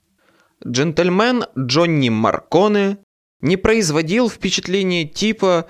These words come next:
готового переломать мне ноги или зашить мне рот проволокой.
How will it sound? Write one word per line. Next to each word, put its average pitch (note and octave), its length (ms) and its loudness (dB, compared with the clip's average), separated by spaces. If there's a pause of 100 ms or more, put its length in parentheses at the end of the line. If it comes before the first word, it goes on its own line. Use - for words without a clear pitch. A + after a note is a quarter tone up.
(200)
готового F#3 760 2
переломать B2+ 800 0
мне A2 240 -2
ноги D#3+ 580 0 (240)
или B2+ 260 2
зашить A#2 600 -2
мне A#2 320 0
рот A#2+ 480 0
проволокой. A2+ 920 -2